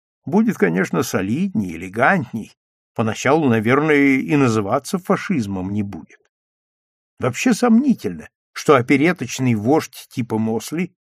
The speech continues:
у большинства англичан способен вызвать что-либо, кроме насмешки. Впрочем, шутовской вид Мосли может ему и поспособствовать.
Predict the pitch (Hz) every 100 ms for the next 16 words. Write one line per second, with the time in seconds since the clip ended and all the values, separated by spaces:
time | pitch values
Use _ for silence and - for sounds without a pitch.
0 | _ 135 139 135 - 143 - 175 160 135
1 | 143 - 175 170 - 131 - 147 135 120
2 | 143 156 156 - _ _ - - 139 147
3 | 147 123 147 143 156 156 - 160 - -
4 | - _ _ _ _ _ _ _ _ _
5 | _ - - 226 262 - 185 - 165 170
6 | 135 - 196 156 135 151 - 165 175 143
7 | 135 127 117 - 127 131 135 135 123 139
8 | - 139 - 113 - - - - _